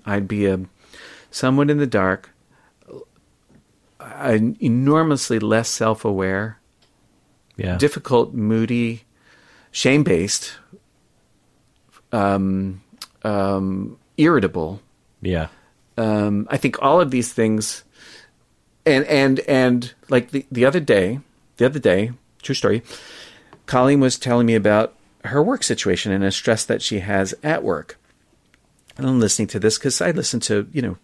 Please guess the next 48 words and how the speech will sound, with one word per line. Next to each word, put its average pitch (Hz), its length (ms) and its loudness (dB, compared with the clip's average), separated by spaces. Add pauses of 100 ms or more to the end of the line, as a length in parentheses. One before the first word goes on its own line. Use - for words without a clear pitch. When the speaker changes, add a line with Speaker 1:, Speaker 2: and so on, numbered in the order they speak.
(360)
Speaker 1:
we've 135 220 -6
been 117 100 -4
together 101 280 0
a 95 40 -2
long 95 180 -4
time, 101 240 -6
and 110 120 -6
she - 100 -10
talks - 200 -10
about 87 220 -6
work, 87 260 -8
and 98 220 -8
it's - 100 -14
stressful - 360 -4
a 87 40 -6
lot 82 120 -6
of 85 100 -12
the - 80 -20
time. 92 220 -8
So - 120 -10
she's - 240 -8
telling 123 180 -4
me 120 60 -4
about 110 160 -6
the 110 80 -10
stress - 320 -6
at - 100 -4
work, 107 300 -4 (400)
and 104 100 -2
I 117 40 0
can - 140 -4
feel 147 220 2
myself 107 520 -2
doing 110 240 0
two 123 180 -4
things. 101 300 -4
One 110 220 0
is 110 120 -2
getting 101 320 -4
irritated, 123 560 -8 (520)
and 110 140 2
the 113 80 4
other 131 160 4
one 113 160 4
is, 104 380 0 (360)
um, 104 720 -2 (600)
feeling, 113 400 4
like, 104 340 0